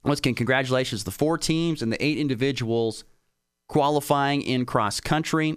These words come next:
Uh, three A runners are going to Lawrence to run at the Rimrock Farm. Uh, two A and one A runners will be competing in Wamego. That's all on Saturday, either morning or afternoon, depending on what time frame they kinda got stuck in. So, once again, great success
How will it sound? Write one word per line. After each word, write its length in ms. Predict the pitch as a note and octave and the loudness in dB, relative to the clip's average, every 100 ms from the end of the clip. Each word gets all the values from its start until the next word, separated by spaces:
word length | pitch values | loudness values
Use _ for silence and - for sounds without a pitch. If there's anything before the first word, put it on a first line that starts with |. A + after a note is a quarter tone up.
| - | -2
Uh, 160 | G2 | -4
three 320 | G2+ D3 E3 D#3+ | -2 0 2 2
A 100 | D3 | 2
runners 400 | C#3+ D3 C#3+ C3 | 2 0 0 -2
are 80 | |
going 240 | B2 B2+ B2+ | 0 0 -2
to 100 | A#2 | -2
Lawrence 440 | A#2 C#3 D3 C#3 | 0 0 0 -2
to 100 | - | -2
run 140 | A#2 A#2+ | -2 -2
at 80 | A2 | -2
the 80 | |
Rimrock 500 | G#2 C#3 C3+ C3 A#2 | -2 -2 0 -2 -2
Farm. 460 | - C#3 C#3 D3 C#3 - _ _ _ | -2 0 2 0 -2 -8 _ _ _
Uh, 340 | - G#3+ G#2+ G2 | 0 2 2 0
two 240 | - E3 D#3+ | 0 0 2
A 160 | D3+ | 2
and 120 | C3 B2+ | 0 0
one 140 | C3+ | 0
A 60 | B2 | 0
runners 340 | B2+ B2+ A#2 | 0 0 -2
will 100 | A#2+ | -2
be 140 | A#2+ | -2
competing 440 | A2 A#2 - A#2+ A#2 | -2 -4 -2 -2 -2
in 120 | A2 | -2
Wamego. 500 | G2+ G2+ A2 A2+ A2 | 0 0 0 0 -2
That's 220 | G2+ - | -2 0
all 200 | G#2 G#2 | 0 0
on 140 | F#2+ F#2 | -2 -2
Saturday, 840 | - G2 G2+ G2 F#2 F2+ F2 E2+ G2 | 0 0 0 0 0 0 -2 -4 -6
either 180 | G2 | -2
morning 260 | G2+ G2+ G2 | -2 -2 -2
or 100 | F2+ | 0
afternoon, 400 | E2+ E2+ E2+ E2 | -2 -2 -4 -4
depending 300 | C2+ E2+ E2+ | -4 -4 -4
on 100 | D#2 | -4
what 140 | C#2 | -6
time 340 | - C#2 D#2 - - | -4 -4 -4 -8 -8
frame 280 | C#2 C2+ C#2 | -6 -4 -4
they 140 | B1 | -6
kinda 240 | - A1 A#1 | -6 -6 -6
got 200 | G1+ - | -6 -8
stuck 280 | - G#1+ - | -8 -8 -8
in. 180 | A#1 - _ _ _ _ _ | -10 -10 _ _ _ _ _
So, 320 | - D#2 A1+ _ _ _ _ _ - | -4 -4 -4 _ _ _ _ _ -4
once 200 | C3+ - | -2 0
again, 240 | C3 F2+ - - - | 0 -2 -8 -10 0
great 240 | C#3+ F3 | 2 2
success 540 | F3 - F3 D#3 - | 0 2 2 2 -2